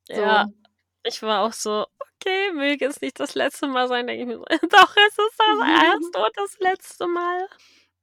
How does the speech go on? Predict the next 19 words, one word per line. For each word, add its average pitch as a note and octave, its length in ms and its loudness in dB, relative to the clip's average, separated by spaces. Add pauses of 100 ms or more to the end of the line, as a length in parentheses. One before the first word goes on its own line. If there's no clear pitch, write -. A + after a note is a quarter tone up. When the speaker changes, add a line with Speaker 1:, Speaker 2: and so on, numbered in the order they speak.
Speaker 1:
Ja. G#3 440 -10 (920)
Und A3+ 200 -6
dann A#3+ 340 -2 (100)
war A3+ 160 0
nämlich A3+ 380 -2
auch A3+ 80 -2
mal A3+ 180 0
wieder G#3+ 140 0
Joachim G#3 400 -2
Notke A3+ 340 -4
ein G3 100 -6
bisschen G3 240 -10
schnippisch, - 640 -10 (480)
Speaker 2:
Mhm. G#3+ 480 0
Speaker 1:
weil G3+ 260 0
nämlich G#3 280 -4
dann G#3 180 -4
der G3 140 -2
Schwenk A3+ 640 -8